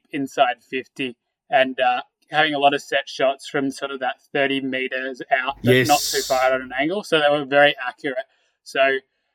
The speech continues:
Speaker 1: I guess that was relying on sort of efficiencies in their play and getting really good looks from stoppage. But, um, yeah, that's definitely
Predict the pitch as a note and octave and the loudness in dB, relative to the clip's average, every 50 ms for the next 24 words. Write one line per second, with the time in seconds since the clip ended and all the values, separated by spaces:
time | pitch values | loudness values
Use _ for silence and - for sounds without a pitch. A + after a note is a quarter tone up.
0 | _ _ _ _ _ - E3 C#3+ D3 D#3 D3 - - D#3+ C#3+ C#3+ D#3 D3 C#3+ C3+ | _ _ _ _ _ -4 -4 -2 -2 -2 -4 -4 0 2 2 2 2 0 -6 -4
1 | C#3+ C#3+ C3+ C3+ C3+ C3 C3+ C3+ C3+ C3+ C3 C3 B2+ B2+ C3 _ _ - D#3 C#3 | -2 2 6 6 6 6 6 2 0 0 -6 -6 -8 -10 -12 _ _ -10 -8 -6
2 | C3 C3 C#3+ C#3+ C3+ - D3 C3+ - - C#3+ C3 - C3 C3+ B2+ C3 C3 B2+ B2 | -6 -6 -8 -10 -10 -10 -12 -12 -8 -8 -8 -6 -4 -6 -6 -6 -6 -6 -6 -6
3 | - - C#3+ B2+ B2+ B2 B2+ B2+ A#2+ _ - D3 C3+ C3+ C3+ B2+ C3 C3 C3 C3 | -4 0 2 2 2 2 -2 -8 -10 _ -2 0 0 0 -2 -6 -4 -4 -4 -4
4 | C3 B2+ C3 C3+ A#2+ A#2 C3 C3+ - - - C#3+ C3 A#2 - - B2+ A#2+ A#2 - | -4 -4 -6 -6 -8 -6 -10 -10 -10 -10 -10 -10 -10 -10 -8 -4 -4 -4 -4 -4
5 | B2 A#2 - - - B2 - - _ _ _ _ _ _ _ _ _ _ - C3 | -12 -16 -14 -8 -6 -6 -6 -6 _ _ _ _ _ _ _ _ _ _ 0 2
6 | B2+ B2+ B2 B2+ C3 B2+ _ _ - D#3+ C3+ C3 C3+ - - - C#3+ C3+ - E3+ | 6 6 6 4 2 -4 _ _ -4 -4 -2 -2 -4 -6 -2 -2 -2 -2 -2 -6
7 | E3 D3 C#3 C3+ C3 - | -2 0 0 0 0 -4